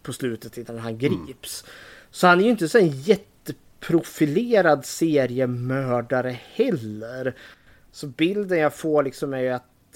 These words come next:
Speaker 1: han har levt där i sitt puttriga lilla verklighet och tomtat runt där på Bates Motel, och han liksom, han gör sina rutiner.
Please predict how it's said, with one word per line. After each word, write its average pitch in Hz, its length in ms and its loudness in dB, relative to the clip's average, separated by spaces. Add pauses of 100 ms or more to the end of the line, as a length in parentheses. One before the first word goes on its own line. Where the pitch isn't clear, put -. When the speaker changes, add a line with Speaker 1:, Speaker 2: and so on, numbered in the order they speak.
(120)
Speaker 1:
han 151 260 -8
har 135 80 -4
levt 180 580 -4
där 139 360 0
i 143 100 -14
sitt 120 280 -10 (680)
puttriga 135 640 -2
lilla 120 320 -2
verklighet 120 960 -4
och 117 100 -12
tomtat 117 560 -6
runt 143 720 -4 (760)
där 127 360 4
på 117 320 -4
Bates 117 560 -4
Motel, 117 680 -4
och 110 100 -8
han 117 160 -8
liksom, 110 240 -12
han 120 160 -8
gör 127 340 0
sina 120 340 -4
rutiner. 120 920 -8